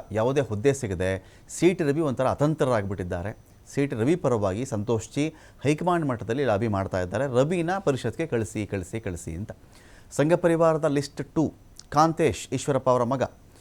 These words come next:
ಲೋಕಸಭಾ ಸಮರದಲ್ಲಿ ಬಿ ವೈ ರಾಘವೇಂದ್ರ ಶಿವಮೊಗ್ಗದಲ್ಲಿ ಗೆದ್ರೆ ಕಾಂತೇಶ್ಗೆ ಚಾನ್ಸ್ ಇದೆ. ಈಶ್ವರಪ್ಪ ಅವ್ರನ್ನ ಈಗಾಗಲೇ ಪಕ್ಷದಿಂದ ಉಚ್ಚಾಟನೆ ಮಾಡಲಾಗಿದೆ ಬಿ ಜೆ ಪಿ ಕಡೆಯಿಂದ. ಬಿ ಎಸ್ ವೈ ಪುತ್ರ ರಾಘವೇಂದ್ರ ವಿರುದ್ಧವಾಗಿಯೇ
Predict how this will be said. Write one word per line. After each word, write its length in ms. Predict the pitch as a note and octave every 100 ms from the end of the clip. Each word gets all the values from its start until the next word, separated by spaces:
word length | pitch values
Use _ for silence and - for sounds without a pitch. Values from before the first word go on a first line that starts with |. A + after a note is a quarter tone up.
| - - A#2+
ಲೋಕಸಭಾ 480 | C3+ D#3 D3 C#3
ಸಮರದಲ್ಲಿ 640 | D3 B2 B2 G#2+ E2+ G#2 D3+
ಬಿ 200 | A2+ B2+
ವೈ 140 | C#3
ರಾಘವೇಂದ್ರ 520 | A#2+ G2+ G#2+ D3 D3+ C3 - -
ಶಿವಮೊಗ್ಗದಲ್ಲಿ 580 | - B2+ B2 A#2+ G#2+ F#2
ಗೆದ್ರೆ 420 | G2+ A#2 A2 - - - -
ಕಾಂತೇಶ್ಗೆ 560 | D3 D#3 B2 - F3
ಚಾನ್ಸ್ 360 | E3+ G2 F2 -
ಇದೆ. 340 | F2 G#2 D#2 - - - - - -
ಈಶ್ವರಪ್ಪ 420 | B2 D#3 C#3 -
ಅವ್ರನ್ನ 300 | B2+ B2 C3 C#3 C#3+ A2
ಈಗಾಗಲೇ 420 | G#2+ A#2 C3+ D3
ಪಕ್ಷದಿಂದ 480 | C#3 A#2 C3+ B2 B2
ಉಚ್ಚಾಟನೆ 480 | G2 - B2 C#3
ಮಾಡಲಾಗಿದೆ 580 | B2+ B2 A#2+ A2+ A#2 B2+ - -
ಬಿ 80 | G#2
ಜೆ 100 | G#2+
ಪಿ 120 | A2
ಕಡೆಯಿಂದ. 340 | A2+ A2 G#2+ A2 A#2 - - -
ಬಿ 80 | B2
ಎಸ್ 180 | B2+ C3
ವೈ 100 | A#2
ಪುತ್ರ 280 | A#2+ - B2+ C3 - - -
ರಾಘವೇಂದ್ರ 640 | E2+ G#2+ G#2 A2 C3 C3 B2+
ವಿರುದ್ಧವಾಗಿಯೇ 920 | F#2+ A2 G#2+ A2 G#2+ G#2+ A2+ A2+